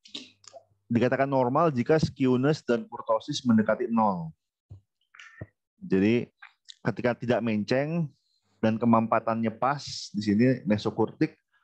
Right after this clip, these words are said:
maka dia normal. Kalau dia menceng, jadi bisa menceng ke kiri, positively skewed, bisa menceng ke kanan, negatively skewed, bisa dia mampat, bisa dia terlalu ngumpul di tengah atau dia terlalu nyebar,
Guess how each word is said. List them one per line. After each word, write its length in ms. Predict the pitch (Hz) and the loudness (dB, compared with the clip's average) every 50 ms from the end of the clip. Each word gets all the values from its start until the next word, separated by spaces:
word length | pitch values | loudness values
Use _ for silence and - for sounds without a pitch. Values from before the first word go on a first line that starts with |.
| _ _ | _ _
maka 300 | - 95 98 - 120 120 | -6 -4 -2 0 0 0
dia 320 | 113 104 101 101 107 117 120 | 0 2 2 4 4 4 2
normal. 720 | 113 107 95 92 87 87 90 87 85 80 73 71 76 78 _ _ _ _ _ _ _ _ _ _ _ _ _ _ _ _ _ _ _ _ - | 2 0 -2 -2 -2 -2 -2 -2 -2 -4 -6 -8 -12 -16 _ _ _ _ _ _ _ _ _ _ _ _ _ _ _ _ _ _ _ _ -2
Kalau 180 | 120 120 123 120 | 0 0 0 4
dia 160 | 123 123 120 | 4 4 4
menceng, 680 | 123 143 175 185 185 - 165 151 151 170 185 190 180 156 - - - - _ _ _ _ | 6 4 4 4 4 4 4 4 2 2 0 -2 -2 -2 -4 -10 -20 -20 _ _ _ _
jadi 160 | - - - 120 117 | 0 0 2 2 0
bisa 180 | 110 - 117 | 0 0 0
menceng 320 | 113 113 110 107 117 113 110 113 | 2 2 0 0 0 -2 -2 -2
ke 40 | 110 - | -4 -4
kiri, 380 | - 113 113 113 131 147 170 175 165 - _ _ _ _ _ _ _ _ _ _ _ - | -2 0 0 2 2 0 0 0 -2 -4 _ _ _ _ _ _ _ _ _ _ _ -6
positively 540 | 117 110 - - 117 - - 110 - 117 117 | -6 -6 -4 -6 -6 -4 -4 -2 0 0 0
skewed, 300 | - - - 127 147 165 - | 0 0 2 4 4 2 2
bisa 160 | - - 123 | -2 -2 -2
menceng 380 | 110 110 110 104 - 107 107 101 | 0 0 0 -2 -2 -6 -6 -4
ke 20 | |
kanan, 300 | - 101 104 117 131 131 | -4 -4 -2 0 0 0
negatively 480 | 123 120 107 107 104 - 101 - 107 101 | 0 0 0 0 -2 -2 -6 -8 -8 -10
skewed, 380 | - - - 139 151 175 170 - _ _ _ _ _ _ _ _ _ _ _ _ _ _ | -8 -2 2 4 4 4 2 0 _ _ _ _ _ _ _ _ _ _ _ _ _ _
bisa 240 | - 104 - - 143 | -2 -2 0 2 0
dia 240 | 135 131 135 143 139 | 2 2 2 0 0
mampat, 460 | 139 131 127 131 123 135 151 160 - _ _ _ _ _ _ _ _ _ _ _ - - - - | 0 -2 -2 -4 -4 -4 -6 -6 -6 _ _ _ _ _ _ _ _ _ _ _ -20 -20 -14 -12
bisa 240 | - - - 113 | -6 -2 -2 0
dia 100 | 107 120 | 2 0
terlalu 380 | 120 - 113 117 120 120 123 120 | 0 -2 -2 -2 -2 -2 -2 -4
ngumpul 320 | 120 123 117 117 117 131 123 | -4 -4 -4 -2 0 0 0
di 80 | 113 | 0
tengah 400 | 113 - 113 117 123 143 160 151 | 0 -2 -2 -2 0 0 0 -2
atau 160 | 123 107 110 117 | -4 -4 -4 -2
dia 160 | 113 113 110 | -2 -2 -2
terlalu 300 | - 107 107 107 110 110 | -2 -2 -2 -2 -2 -4
nyebar, 320 | 107 98 92 107 110 123 | -4 -4 0 0 0 0